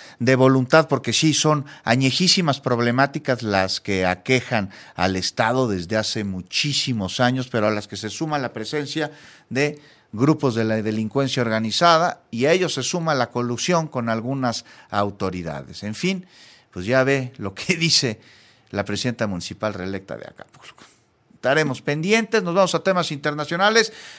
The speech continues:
Francia, elecciones, se frena a la ultraderecha, que vaya que ha avanzado en Europa, y como cada lunes, pues Estefanía Enaro, analista internacional,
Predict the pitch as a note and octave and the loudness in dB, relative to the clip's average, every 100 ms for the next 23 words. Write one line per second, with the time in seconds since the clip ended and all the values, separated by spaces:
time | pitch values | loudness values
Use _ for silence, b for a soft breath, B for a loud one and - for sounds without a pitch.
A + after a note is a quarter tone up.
0 | B - A3+ C#4 C#4 - B3+ A3+ C#3 b | B 2 6 6 6 6 6 6 2 b
1 | b b E3+ A3 F#3+ - A#3 C4+ C4 A#3 | b b 4 6 6 6 8 8 8 6
2 | D3+ - D#3+ - G3 A#3+ A#3+ A3+ F3 E3+ | 6 6 4 6 6 8 6 4 4 6
3 | E3 D#3 D3+ C#3+ D3 D#3 D#3 D3 D#3+ G#3 | 6 8 6 4 6 8 8 8 8 8
4 | G#3+ G#3+ F#3+ C#3 F#3 F#3 D#3 E3+ E3+ D3 | 6 4 6 6 8 6 6 6 6 6
5 | B2 D#3+ D#3 C#3 B B B C3+ D3 F3 | 6 6 8 6 B B B 4 6 8
6 | G3+ A#3 A3 A3+ A#3+ B B B A2 - | 10 8 8 4 4 B B B 0 2
7 | A#2 A2+ D3+ E3 E3+ G#3 A3+ G3 G3+ - | 2 4 6 6 8 6 6 4 4 -2
8 | b b A2+ A2+ - A#2+ B2+ A#2+ D3 C3+ | b b -2 0 2 2 4 4 6 6
9 | B2 C3+ E3+ D3 A2 A#2+ B2 A2+ G#2 G2+ | 6 4 2 0 2 2 0 0 2 2
10 | A#2 C3 | 4 4